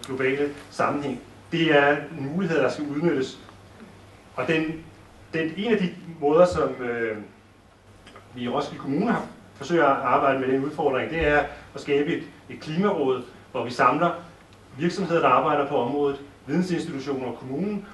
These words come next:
og ser, hvordan kan vi fremme det, ud over det, øh, projekt, som I vil kunne se hernede om lidt om Risø Park.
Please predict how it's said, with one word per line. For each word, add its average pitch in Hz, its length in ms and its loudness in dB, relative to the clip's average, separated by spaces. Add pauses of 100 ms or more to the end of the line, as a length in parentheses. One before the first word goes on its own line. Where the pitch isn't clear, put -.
(140)
og 143 80 -10
ser, 160 140 -4
hvordan 135 220 2
kan - 100 -8
vi 143 100 -8
fremme 127 300 -4
det, 190 180 0 (880)
ud 208 140 2
over 139 260 4
det, 131 200 -2 (320)
øh, 110 560 -2
projekt, 143 360 -6
som 139 140 -4
I 127 40 -4
vil 113 160 -10
kunne - 100 -16
se 147 120 -8
hernede 123 360 -6
om 120 80 -6
lidt 127 240 -4
om 113 240 -8 (280)
Risø 113 160 -8 (100)
Park. 107 240 -8